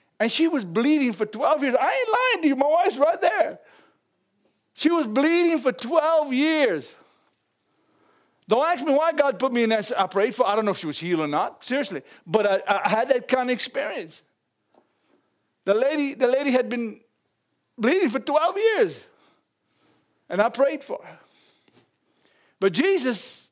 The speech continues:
this woman came and she wanted to touch the hem of his garment. She didn't have to look in his face or nothing. Just grab his clothes. And the minute she done that, virtue came out of him. He recognized it right away. He said,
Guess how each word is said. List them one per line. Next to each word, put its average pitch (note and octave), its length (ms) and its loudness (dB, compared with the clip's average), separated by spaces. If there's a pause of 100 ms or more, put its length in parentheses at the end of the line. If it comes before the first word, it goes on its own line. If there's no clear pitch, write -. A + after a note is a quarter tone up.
this G3+ 160 -4
woman C4+ 260 0
came C4+ 240 0
and B3+ 80 -2
she G#3 160 -6
wanted B3 300 -2
to B3+ 60 4
touch C4 160 -4
the G3 100 -4
hem B3 200 -6
of B3 100 -4
his A#3 120 -8
garment. E3 380 -6
She D4 140 -2
didn't C4 180 -4
have A#3 240 -2
to F3+ 120 -6 (400)
look A3 200 0
in B3 100 -2
his A#3 140 -4
face A#3 320 -2
or G3 60 -2
nothing. F#3+ 360 -2 (240)
Just - 200 -8
grab G3 240 2
his G#3+ 100 -2
clothes. - 480 -8 (1500)
And D#3+ 140 -12
the - 40 -14
minute G#3+ 300 -2
she A3 120 -4
done D#3 240 -4
that, - 240 -20 (360)
virtue D#3+ 340 -6
came D3 280 -12
out C3 180 -4
of C3 80 -14
him. B2+ 160 -16
He D#3+ 140 -10
recognized E3 600 -2
it C#3 100 -14
right D3+ 200 0
away. B2+ 260 -6
He D3 120 -20
said, C3 240 -20